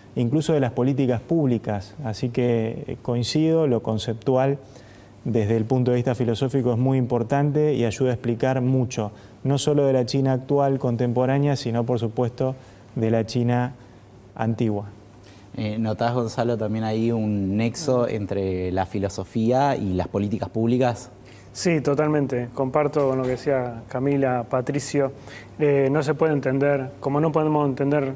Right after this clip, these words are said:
Speaker 3: nuestra identidad, nuestra pertenencia sin conocer nuestra historia, no podemos estudiar, conocer China sin conocer su historia. Y la filosofía china, la tradición, la cultura muy distinta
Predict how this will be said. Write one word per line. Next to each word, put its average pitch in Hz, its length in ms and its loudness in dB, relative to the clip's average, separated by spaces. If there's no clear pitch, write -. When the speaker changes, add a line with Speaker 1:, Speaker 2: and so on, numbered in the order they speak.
Speaker 3:
nuestra 135 320 -2
identidad, 139 580 2
nuestra 127 480 -2
pertenencia 139 480 0
sin 135 200 0
conocer 131 280 -2
nuestra 135 240 -2
historia, 147 460 2
no 139 100 -2
podemos 135 340 0
estudiar, 131 460 0
conocer 127 380 -4
China 131 300 -4
sin 131 140 -6
conocer 123 480 -4
su - 180 -8
historia. 123 500 -2
Y 139 60 -4
la 127 140 0
filosofía 135 800 0
china, 135 400 -2
la 123 120 -4
tradición, 135 640 2
la 123 100 0
cultura 127 380 2
muy 147 320 2
distinta 131 680 0